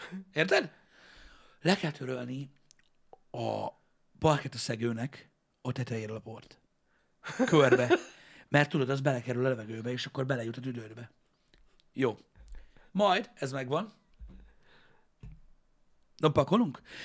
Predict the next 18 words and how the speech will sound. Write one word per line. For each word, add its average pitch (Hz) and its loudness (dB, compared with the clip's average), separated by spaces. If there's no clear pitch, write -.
Nem, 170 4
nem, 156 4
nem, 139 2
fel 175 2
kell 151 0
szedni 131 -2
a, 113 -2
ö, 117 -2
üzét, 143 -6
a 123 -4
kis 127 -6
szőnyeget, 147 -8
meg 113 -10
minden, 135 -4
mert 120 -6
fel 120 -2
kell 107 -8
mosni. 110 -12